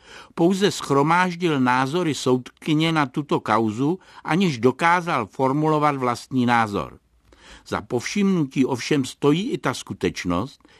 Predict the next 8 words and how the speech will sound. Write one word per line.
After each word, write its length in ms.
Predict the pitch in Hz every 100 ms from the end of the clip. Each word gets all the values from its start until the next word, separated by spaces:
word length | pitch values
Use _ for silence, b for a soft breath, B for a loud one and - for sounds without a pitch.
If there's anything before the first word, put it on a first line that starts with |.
| b
jak 220 | 110 -
se 180 | - 143
o 120 | 127
panu 320 | - 120 131
Suchánkovi 800 | - 110 - 139 131 131 135 147
hlasovalo 640 | 123 117 107 135 117 123 117
v 80 |
Senátu. 680 | - 135 127 123 113 101 85